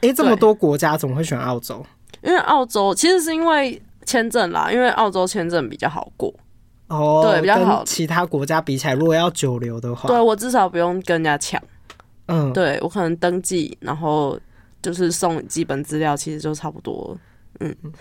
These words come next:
Speaker 1: 那你现在去那边有什么初步规划吗？就像是，诶，落脚前的那个，呃，呃，
Speaker 2: 最
Speaker 1: 怎么办？我要做什么？
Speaker 2: 呃，最初，最初就是我要先找到房子。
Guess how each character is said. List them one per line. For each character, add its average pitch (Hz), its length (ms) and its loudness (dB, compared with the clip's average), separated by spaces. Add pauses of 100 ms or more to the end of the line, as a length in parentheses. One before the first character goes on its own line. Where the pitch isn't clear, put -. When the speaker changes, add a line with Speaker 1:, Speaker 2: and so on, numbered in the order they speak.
(120)
Speaker 1:
那 233 140 2
你 170 80 2
现 185 100 0
在 196 80 2
去 190 160 -2
那 185 120 0
边 165 180 -2
有 143 100 -2
什 139 80 -6
么 123 140 -4
初 151 260 -2
步 143 220 -2
规 131 260 -2
划 135 340 -4
吗？ - 160 -14 (540)
就 180 200 2
像 180 180 2
是， 170 80 2 (120)
诶， 175 120 4
落 196 300 4
脚 156 240 2
前 156 200 2
的 160 160 4
那 165 120 4
个， 160 140 4
呃， 240 420 2
呃， 233 120 6
Speaker 2:
最 262 120 2
Speaker 1:
怎 285 100 4
么 190 80 -4
办？ 220 240 4
我 185 80 4
要 208 180 4 (460)
做 208 240 2
什 220 80 2
么？ - 80 2
Speaker 2:
呃， 180 520 -2 (140)
最 285 300 2
初， 285 260 0
最 277 200 2
初 262 160 0
就 262 100 2
是 277 60 2
我 240 120 4
要 202 120 4
先 220 200 0
找 202 100 0
到 165 220 2
房 165 280 -2
子。 180 360 -2